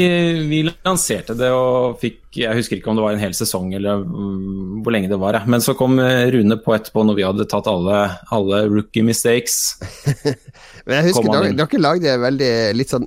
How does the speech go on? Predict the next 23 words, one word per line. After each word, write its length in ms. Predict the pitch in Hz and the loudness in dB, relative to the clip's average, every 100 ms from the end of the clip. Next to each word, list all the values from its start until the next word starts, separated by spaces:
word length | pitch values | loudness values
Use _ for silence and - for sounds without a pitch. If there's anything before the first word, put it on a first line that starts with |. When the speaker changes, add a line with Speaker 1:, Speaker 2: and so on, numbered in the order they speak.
| 120 | -2
Speaker 2:
intellektuell 880 | 123 - 123 120 - 127 117 160 196 196 202 | -2 -2 -2 -2 -2 0 2 2 0 -2 -4
tilnærming. 580 | - 180 185 180 185 180 | -2 -2 0 0 0 0
Jeg 160 | 160 123 | 0 0
husker 220 | 151 214 | -2 -2
vi 60 | 139 | -2
satt 360 | - 139 - - | 0 -4 -4 -6
på 140 | 104 104 104 | -2 0 0
Deichmanske, 800 | 107 104 123 - 143 147 - 147 | 0 -2 -2 -4 -2 -2 -4 -2
jeg 260 | 101 135 135 | 0 0 0
og 60 | |
deg, 240 | 139 147 135 | -2 -2 -2
og 80 | |
snakket 420 | 101 - 104 - 92 | -4 -4 -6 -4 -2
om 220 | 92 90 | -2 -2
den 180 | 92 95 | -4 -4
boka 500 | 101 104 135 - 127 | -4 -4 -4 -4 -2
jeg 80 | 123 | 0
hadde 180 | 117 127 | 0 -4
skrevet 420 | - - 127 123 | -4 -2 -2 0
Speaker 1:
Ja, 80 | 117 | 0
Speaker 2:
om 140 | 135 180 | 2 2
Speaker 1:
ja, 100 | 127 | 2
ja. 120 | 104 | 0